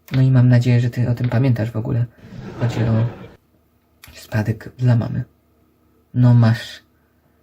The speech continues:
A ja myślałam, że jesteś jedynym członkiem mojej rodziny, który o to nie będzie wypytywać mnie. Przepraszam, nie wysyłam cię na drugi świat. No jeszcze tego by brakowało. Domyślam się, że pytasz mnie, co przejmiesz po matce. Pytam, bo z tego, co wiem, to nic.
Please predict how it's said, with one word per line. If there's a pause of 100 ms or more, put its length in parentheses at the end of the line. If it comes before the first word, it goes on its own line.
A
ja
myślałam,
że
jesteś (300)
jedynym
członkiem (340)
mojej
rodziny,
który
o
to
nie
będzie
wypytywać
mnie. (960)
Przepraszam,
nie (140)
wysyłam
cię
na
drugi
świat. (220)
No
jeszcze
tego
by
brakowało. (580)
Domyślam
się,
że
pytasz
mnie,
co
przejmiesz
po
matce. (560)
Pytam,
bo
z
tego,
co
wiem,
to
nic.